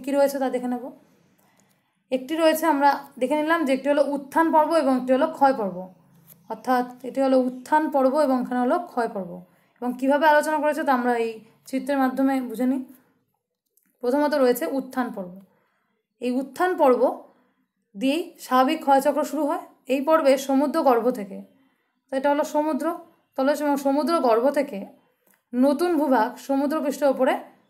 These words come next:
দ্রুত এখানে জেগে ওঠে। দ্রুত উত্থান ঘটলো এখানে, এখানে দেখা যাচ্ছে যে দ্রুত উত্থান ঘটেছে। স্বল্পস্থায়ী এই পর্বে প্রাথমিক বন্ধুরতা কম থাকে। অর্থাৎ এখানে আমরা প্রাথমিক যে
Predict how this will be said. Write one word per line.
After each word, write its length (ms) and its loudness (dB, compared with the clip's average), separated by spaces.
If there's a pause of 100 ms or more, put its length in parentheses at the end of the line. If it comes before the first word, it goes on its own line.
(140)
দ্রুত 340 -6 (560)
এখানে 220 -2 (100)
জেগে 280 -2
ওঠে। 200 -16 (1120)
দ্রুত 220 -8 (380)
উত্থান 340 -2
ঘটলো 280 -2
এখানে, 220 0 (440)
এখানে 260 -2
দেখা 160 2
যাচ্ছে 220 0
যে 100 -4
দ্রুত 140 -6 (120)
উত্থান 320 -4
ঘটেছে। 280 -2 (1120)
স্বল্পস্থায়ী 720 2
এই 140 0
পর্বে 260 4 (100)
প্রাথমিক 400 2
বন্ধুরতা 380 2 (260)
কম 120 6 (140)
থাকে। 220 -12 (640)
অর্থাৎ 380 -2
এখানে 220 -2 (1160)
আমরা 220 0
প্রাথমিক 360 0 (380)
যে 100 6